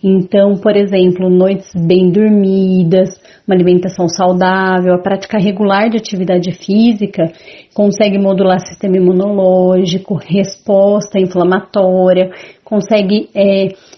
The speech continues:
melhorar os exames bioquímicos de colesterol, triglicérides. Então, nós temos um reflexo muito positivo na nossa saúde quando praticamos hábitos saudáveis, quando temos um estilo de vida mais saudável,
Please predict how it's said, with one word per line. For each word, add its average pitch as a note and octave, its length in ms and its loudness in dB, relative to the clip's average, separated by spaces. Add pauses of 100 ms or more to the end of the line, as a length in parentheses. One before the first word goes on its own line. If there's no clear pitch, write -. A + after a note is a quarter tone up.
melhorar G3+ 840 0
os F3 180 -2
exames G#3 720 2
bioquímicos F#3+ 960 -2
de F3+ 120 -6
colesterol, F#3 760 0
triglicérides. F3+ 1160 -2 (340)
Então, A3 220 0
nós A3 220 -2
temos A3+ 420 0
um A#3 220 2
reflexo B3+ 920 -2
muito C#4 340 2
positivo A3+ 840 -2
na F3 140 2
nossa F3+ 260 0
saúde F3+ 1120 -2
quando A#3+ 580 2
praticamos A3+ 640 -2
hábitos G3+ 320 -4
saudáveis, F#3 720 0
quando F#3+ 300 -4
temos B3 340 2
um B3+ 60 2
estilo B3 280 -2
de G#3+ 140 -2
vida G3+ 260 0
mais G#3 240 0
saudável, E3 640 -2